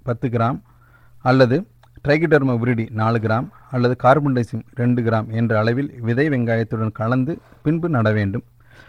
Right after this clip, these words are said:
நோய் தாக்கப்பட்ட செடிகளை பிடுங்கி எறிந்துவிட்டு அந்த இடத்தை சுற்றிலும் ஒரு சதவீதம் carbon டைசிம் அல்லது copper oxychloride ரெண்டரை gram ஒரு லிட்டர் அள-, ஒரு லிட்டர் நீர் என்ற அளவில் மண்ணில் ஊற்ற வேண்டும்.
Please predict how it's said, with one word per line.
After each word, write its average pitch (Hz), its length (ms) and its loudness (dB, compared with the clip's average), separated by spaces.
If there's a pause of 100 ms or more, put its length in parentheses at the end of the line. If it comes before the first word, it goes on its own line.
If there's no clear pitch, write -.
(160)
நோய் 180 260 4
தாக்கப்பட்ட 160 480 4
செடிகளை 127 360 0
பிடுங்கி 131 360 2
எறிந்துவிட்டு 120 560 0
அந்த 127 240 2
இடத்தை 143 260 0
சுற்றிலும் 127 460 -2 (120)
ஒரு 131 200 -2
சதவீதம் 127 560 -2 (540)
carbon 127 340 4
டைசிம் 143 280 -2 (500)
அல்லது 131 300 2 (1800)
copper 165 320 6
oxychloride 120 580 -2 (600)
ரெண்டரை 151 320 2
gram 147 300 2
ஒரு 127 100 0
லிட்டர் 123 280 0
அள-, 120 200 0 (100)
ஒரு 135 220 -2
லிட்டர் 123 260 2
நீர் 127 220 2
என்ற 113 260 0
அளவில் 120 340 2 (200)
மண்ணில் 123 380 2
ஊற்ற 120 200 0
வேண்டும். 110 300 0